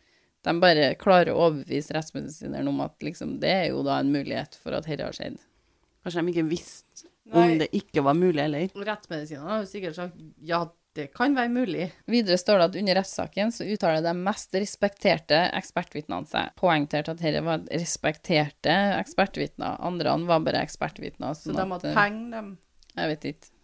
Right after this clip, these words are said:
Speaker 1: Eh, og de sier at skadene til hodet til Pyjama Girl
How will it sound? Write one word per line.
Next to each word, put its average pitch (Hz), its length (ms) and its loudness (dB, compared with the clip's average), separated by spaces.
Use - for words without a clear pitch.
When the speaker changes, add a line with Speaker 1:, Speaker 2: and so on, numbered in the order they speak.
Speaker 1:
Eh, 170 400 0
og 156 120 -6
de 190 120 8
sier 208 260 2
at 202 140 0
skadene 185 500 4
til 185 140 -4
hodet 208 300 0
til 185 120 -4
Pyjama 196 400 -2
Girl 180 240 2